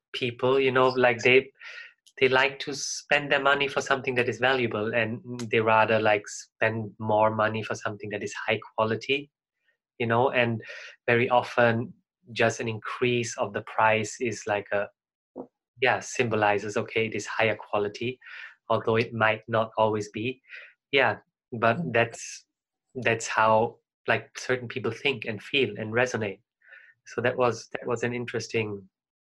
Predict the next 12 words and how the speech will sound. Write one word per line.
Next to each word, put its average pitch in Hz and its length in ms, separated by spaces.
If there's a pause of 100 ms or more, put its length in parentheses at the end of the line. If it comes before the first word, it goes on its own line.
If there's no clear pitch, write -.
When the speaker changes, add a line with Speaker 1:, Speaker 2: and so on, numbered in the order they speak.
(140)
Speaker 1:
experience 117 560
or 110 60
reflection 107 540
on 104 140
what 110 140
we 110 120
are 98 60
talking, 101 520 (180)
talking 113 300
about 95 280
as 92 180
well. 95 140